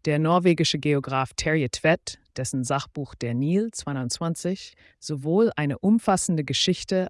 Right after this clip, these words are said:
als auch eine Reisenarrative des längsten Flusses der Welt ist, erweiterte Martins Denken weiter.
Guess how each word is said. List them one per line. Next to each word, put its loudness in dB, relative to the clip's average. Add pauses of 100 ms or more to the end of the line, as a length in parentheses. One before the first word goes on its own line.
als -4
auch -6
eine -4
Reisenarrative 2
des -6
längsten 0
Flusses -2
der -6
Welt 0
ist, -6 (340)
erweiterte 2
Martins 0
Denken -4
weiter. -8